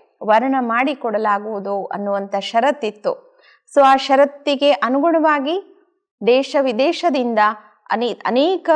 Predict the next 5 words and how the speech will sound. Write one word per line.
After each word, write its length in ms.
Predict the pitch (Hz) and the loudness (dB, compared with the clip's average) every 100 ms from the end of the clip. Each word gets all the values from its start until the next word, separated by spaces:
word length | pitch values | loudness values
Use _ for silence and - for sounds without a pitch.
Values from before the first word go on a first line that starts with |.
| 294 269 262 - 208 | 4 2 -2 -8 0
ದೇಶಗಳಿಂದ 720 | 247 302 311 247 233 208 208 196 202 202 _ _ 170 | 2 2 -2 -2 -2 -4 -2 0 0 -6 _ _ -2
ರಾಜ 340 | 196 226 277 330 | 2 2 0 -2
ಮತ್ತು 680 | 285 254 - 240 240 240 - 208 | -2 -4 -2 0 0 0 -6 -10
ಮಹಾರಾಜರುಗಳು 880 | 214 220 269 269 262 233 208 208 | -2 2 2 2 -2 -2 -4 -4
ಆಗಮಿಸಿದ್ರು. 760 | - 202 202 190 - 180 175 | -4 -4 -6 -8 -6 -6 -4